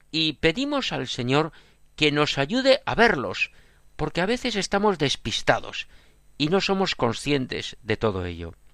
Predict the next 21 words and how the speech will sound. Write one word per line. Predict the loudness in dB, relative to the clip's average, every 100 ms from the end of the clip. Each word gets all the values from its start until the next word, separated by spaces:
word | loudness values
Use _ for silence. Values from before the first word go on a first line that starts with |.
| -20 -20 -20 -20 -2
También | 2 4 4
pedimos | 4 2 4 2 0 -6 -20 -2
por | 2 4
los | 4
que | 4 4
más | 4 4
lo | 2
necesitan, | 0 -2 -2 -2 -4 -6 -10 -12 -20 _ _ -10
por | -4 -2
los | -2 0
pobres, | 4 4 4 -2 -8 -14 -4
los | -4 0
marginados, | -2 -2 0 0 2 -2 -6 -18 -20 _ _ _
los | 2 2
descartados, | 4 2 2 2 4 4 4 0 -6 -14 -20 _ -20 -20 _ _
por | 2
los | 2 2
alejados | 0 0 -2 -2 0
de |
la | 0
fe | 2 2 0